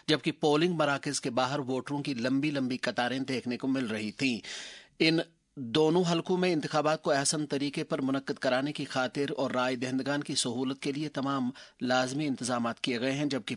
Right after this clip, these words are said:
پولیس اور قانون نافذ کرنے والی دیگر ایجنسیوں کی طرف سے سلامتی کے تمام اقدامات کیے گئے ہیں۔ بڑگام حلقے میں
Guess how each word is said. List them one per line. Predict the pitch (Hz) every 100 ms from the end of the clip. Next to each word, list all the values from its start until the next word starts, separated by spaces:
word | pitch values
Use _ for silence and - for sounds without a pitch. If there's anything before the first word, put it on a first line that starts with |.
| -
پولیس | 135 139 156
اور | 139 120 113 - - _ - -
قانون | 135 135 165 170
نافذ | 147 131 131
کرنے | 143 127
والی | 127 123
دیگر | 123 127 127
ایجنسیوں | 127 110 131 - 147
کی | 147
طرف | - 127
سے | - 131
سلامتی | 127 117 120 139
کے | 131 139
تمام | 139 127 131 131
اقدامات | 110 123 113 113
کیے | - 139
گئے | 117 117
ہیں۔ | 135 113 - - - -
بڑگام | 131 143 139 156 156
حلقے | 135 143 - 151
میں | 143 147